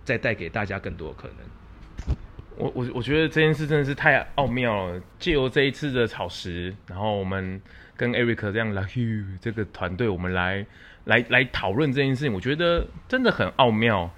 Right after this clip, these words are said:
Speaker 2: 就是你看，像今年风蔬食也好，哦，峰哥，然后无肉也好，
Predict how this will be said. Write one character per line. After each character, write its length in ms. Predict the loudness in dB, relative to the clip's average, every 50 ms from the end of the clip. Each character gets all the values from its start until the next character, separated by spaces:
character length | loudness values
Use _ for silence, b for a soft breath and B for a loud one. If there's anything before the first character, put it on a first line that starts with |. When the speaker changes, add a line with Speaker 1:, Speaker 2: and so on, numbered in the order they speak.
| B B B B B
Speaker 2:
就 100 | -10 -8
是 400 | -4 0 0 2 2 2 0 -4 -6 -12 -20 -20 -20 -20 -20 -20 -20 -20 -20 -20 -20 -20 -14 -4 0
你 80 | 4 6
看， 120 | 6 6
像 160 | 6 6 6
今 220 | 6 6 4 4 4
年 340 | 2 2 0 0 -4 -8 -12 -16 -20 -20 B B B B B B 0
风 180 | 2 4 4 4
蔬 200 | 4 2 0 0
食 200 | 0 -2 -2 0
也 160 | 0 0 0
好， 360 | 0 -2 -2 -4 -4 -4 -8 -12 -18 -20 -20 -20 -20 -20 -20 -20 -20 -20 -18 -14
哦， 180 | -14 -12 -12 -10 -6
峰 160 | -4 -4 -2
哥， 380 | 0 0 0 2 0 0 -2 -6 -10 -10
然 120 | -10 -6
后 540 | -2 -2 0 0 0 0 0 0 -2 -4 -6 b b b b -4
无 120 | -2 2 4
肉 220 | 6 6 6 6 4
也 180 | 4 2 2
好， 420 | 2 0 -2 -2 -2 -4 -6 -8